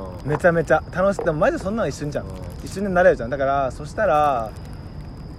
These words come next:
Speaker 2: 自然があるから公園とか行きたいかなぐらいかな、
Speaker 1: うん。
Speaker 2: 今、希望は。
Speaker 1: ホストマザー、どんな人だと思う？
Speaker 2: でかそうだな。
Speaker 1: <laughs>
Speaker 2: でかそうっていう印象だな。
Speaker 1: うん。ホストファザーはどうだと思う？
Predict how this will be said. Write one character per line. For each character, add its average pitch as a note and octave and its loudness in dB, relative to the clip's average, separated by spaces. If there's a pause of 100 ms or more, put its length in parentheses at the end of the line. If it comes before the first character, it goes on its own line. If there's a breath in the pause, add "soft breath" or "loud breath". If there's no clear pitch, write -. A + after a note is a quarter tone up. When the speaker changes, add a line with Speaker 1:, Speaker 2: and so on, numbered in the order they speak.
(260)
Speaker 2:
自 - -6
然 B3 4
が C4+ 6
あ - 8
る A3 4
か C3+ 0
ら A#2+ 0
公 F#3+ 2
園 G#3 -4
と G#3 -4
か F3+ 2
行 C3+ -2
き - -12
た C3 0
い A#2+ -4
か - -12
な B2 -2
ぐ B2+ -2
ら A#2+ 0
い G#2+ -8
か G2+ -12
な、 G2+ -10 (180)
Speaker 1:
う A2 -8
ん。 - -8
Speaker 2:
今、 A2+ -8 (380)
希 - -8
望 A#2 -2
は。 A2+ -4 (140)
Speaker 1:
ホ D#3+ -2
ス - -10
ト A3 2
マ A#3 0
ザ D#3+ 0
ー、 G#2+ -8
ど C#3 0
ん D3 -2
な E3+ 2
人 D#3+ 0
だ - -6
と - -10
思 - -12
う？ - -10 (1300 loud breath)
Speaker 2:
で E3+ 0
か G3 6
そ A3 2
う G#3 4
だ D#3+ 6
な。 B2 0 (200)
Speaker 1:
<laughs> - 4
Speaker 2:
で D#3+ 0
か G#3+ 10
そ A3+ 4
う - 2
っ G3 -2
て F3 2
い D3 2
う D3 4
印 D3 -2
象 D3+ -2
だ C#3+ 0
な。 C#3+ -2
Speaker 1:
う - -10
ん。 - -10
ホ D#3 -4
ス - -8
ト F#3+ -4
フ F3 -8
ァ G3+ 0
ザ F3 -2
ー B2+ -2
は G2+ -8 (180)
ど A#2 -4
う - -4
だ F#2 -6
と - -12
思 - -12
う？ - -10